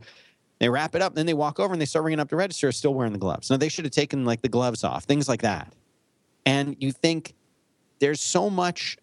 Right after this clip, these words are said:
trust involved when it comes to having human beings prepare food for you, in a, that, of course, mistakes will be made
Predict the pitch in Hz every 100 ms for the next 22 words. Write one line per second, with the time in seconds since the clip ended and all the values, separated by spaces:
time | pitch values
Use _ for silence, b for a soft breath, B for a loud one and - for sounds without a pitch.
0 | - - 160 160 - 147 110 90 67 78
1 | - - 117 104 131 127 117 107 120 110
2 | 110 107 117 139 127 117 117 110 - 110
3 | - 113 117 104 78 - _ _ _ _
4 | _ _ _ - 262 277 - 87 58 76
5 | 131 _ _ _ _ _ _ _ _ _
6 | - 143 139 139 139 - 95 - 151 147
7 | _ _ _ _ - 160 - - 240 -
8 | 143 - 127 - - 107 98 80 71 87